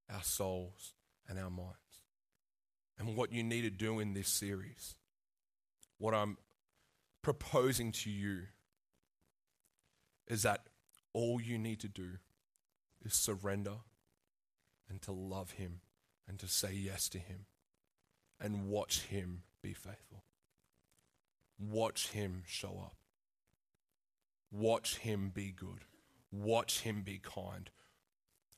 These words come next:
Watch him be your waymaker. Watch him be your miracle worker.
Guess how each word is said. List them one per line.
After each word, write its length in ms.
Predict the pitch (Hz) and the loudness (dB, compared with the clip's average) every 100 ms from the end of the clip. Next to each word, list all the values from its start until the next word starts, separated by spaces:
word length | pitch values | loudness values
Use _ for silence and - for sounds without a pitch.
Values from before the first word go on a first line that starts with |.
| - | -10
Watch 440 | 110 117 127 - | 0 4 4 4
him 240 | 139 120 104 | 4 2 2
be 140 | 117 | 2
your 260 | 110 107 110 | 2 4 2
waymaker. 680 | 104 104 101 92 92 95 92 _ _ _ | 4 2 2 0 -4 -8 -10 _ _ _
Watch 460 | - 113 123 - - | -4 4 4 6 4
him 260 | 127 117 104 | 4 2 2
be 140 | 107 | -2
your 180 | 104 98 | -4 0
miracle 460 | 101 101 92 107 | 2 2 0 -4
worker. 400 | 95 90 80 - | -4 -4 -6 -12